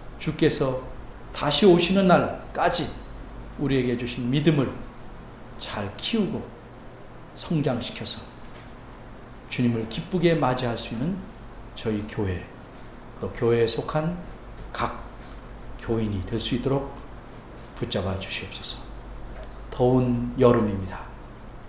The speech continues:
주께서 지켜주시고 돌아보시지 아니하면 넘어질 수밖에 없고 짜증도 심하게 납니다. 주여, 저희를 긍휼히 보시고 참 하나님의 말씀으로 우리 영혼의 시원함을 얻어서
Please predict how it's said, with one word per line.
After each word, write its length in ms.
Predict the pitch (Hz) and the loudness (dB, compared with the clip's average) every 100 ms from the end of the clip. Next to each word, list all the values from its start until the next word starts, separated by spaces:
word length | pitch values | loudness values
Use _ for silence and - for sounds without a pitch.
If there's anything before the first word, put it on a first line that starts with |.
| - | -12
주께서 440 | - - 104 101 - | -10 -4 -2 -4 -4
지켜주시고 720 | 151 - 156 131 - 123 120 - - - - | -4 2 2 2 -2 -4 -6 -10 -14 -16 0
돌아보시지 580 | 123 113 104 101 - 107 | 4 4 4 0 -4 -4
아니하면 500 | 92 92 87 95 143 160 - - - - - - | -2 -4 -4 -6 -8 -10 -14 -14 -16 -16 -14 -4
넘어질 400 | 117 117 110 107 | 0 2 2 0
수밖에 400 | 101 107 95 - | -6 -6 -8 -8
없고 240 | 92 - - - - - - - - | -10 -10 -12 -12 -14 -14 -14 -14 -6
짜증도 500 | - 127 127 123 123 | -4 -2 0 0 0
심하게 400 | - 135 110 117 | 0 -2 -2 -2
납니다. 420 | 95 101 107 - - - - - - - - | -4 -6 -10 -12 -12 -12 -12 -14 -14 -14 -6
주여, 260 | - 110 | 0 0
저희를 460 | - 120 120 131 127 | 2 2 4 4 2
긍휼히 360 | 170 170 180 - | 6 8 8 6
보시고 340 | - - - - - - - - - - - | 0 -8 -10 -12 -14 -14 -14 -14 -14 -14 -12
참 180 | - 95 | -8 -6
하나님의 520 | - 147 160 160 160 | 2 6 8 8 6
말씀으로 680 | 131 131 - 139 131 120 - - - - - | 6 4 2 0 2 2 -2 -10 -14 -14 -8
우리 200 | 127 123 | 0 2
영혼의 360 | 120 110 110 107 | 4 2 0 -2
시원함을 920 | - - 190 185 175 170 165 165 - - | -4 0 4 6 8 8 8 4 -2 -2
얻어서 420 | 117 110 - | 0 0 -2